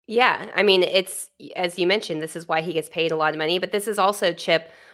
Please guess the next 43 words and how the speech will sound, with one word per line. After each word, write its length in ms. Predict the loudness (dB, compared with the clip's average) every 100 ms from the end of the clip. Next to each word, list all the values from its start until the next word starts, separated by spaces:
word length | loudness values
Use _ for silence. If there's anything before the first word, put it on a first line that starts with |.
| -8
why 300 | 2 6 6
he, 680 | 2 -4 0 2 2 2 2
anybody 460 | 2 4 4 2
who 160 | 0 -2
thinks 340 | 0 0 2
that 220 | 0 -2
Texas 360 | -2 -4 -4 -4
needs 260 | -2 0 2
a, 260 | 2 0 -10 _ _ _ _ _ -6
put 140 | 2
him 100 | 2
on 60 | 2
the 60 | -2
hot 320 | -2 -4 -4
seat 360 | -4 -4 -2 4
or 160 | 6
anything 360 | 6 6 4 2
like 220 | 2 2
that 260 | 2 4 4
is, 360 | 0 -4 -4 -4
is 140 | -4
ludicrous 800 | -4 -4 0 0 0 -6 -6 -8
because, 640 | -8 -6 0 2 2 0 -6 _ _ _
I 40 | 0
mean, 260 | 2 2 -2 _ _ _ _ _
y-, 300 | -20 -20 -20 -18
you 200 | -12 -10
can 180 | -6 -4
say 260 | -2 2 2
it's 140 | 0
excuses, 580 | -8 -12 -10 -8 -6 -6
you 80 | -4
can 120 | -4
say 160 | -2
whatever 440 | 2 2 2 2 0
it 80 | 2
is. 260 | 2 0
The 100 | -4
fact 280 | 2 2 2
of 80 | -4
the 60 |
matter 380 | 0 2 2 0
is 320 | -2 -4 -8